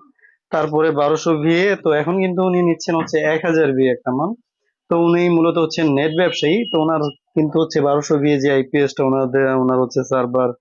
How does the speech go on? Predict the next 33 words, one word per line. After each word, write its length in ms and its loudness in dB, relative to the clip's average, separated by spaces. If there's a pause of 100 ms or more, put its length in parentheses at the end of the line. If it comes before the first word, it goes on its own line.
(520)
অন্যান্য 540 0 (300)
ইলেকট্রনিক্স 600 0
ডিভাইস 280 2
গুলো 280 2
চালাচ্ছেন। 600 -2
তো 100 0
উনি 180 4
বাসার 320 0
জন্য 240 2
হচ্ছে 260 -2
আমাদেরকে 520 0
আইপিএস 260 -2
টা 60 0
অর্ডার 200 0
করছেন। 340 -4 (600)
তো 80 -2
আসলে 340 0 (540)
সমস্ত 360 -2
আইপিএস 400 0
এর 80 0
কিন্তু 280 0
আমাদের 340 0
রিভিউ 460 2
দেওয়া 220 0
সম্ভব 380 0
হয় 120 0
না। 160 -2
তো 160 -2
ভাইয়ের 340 0
রিকোয়েস্ট 580 0
ছিল 260 0
যে, 140 2
"ভাই 300 0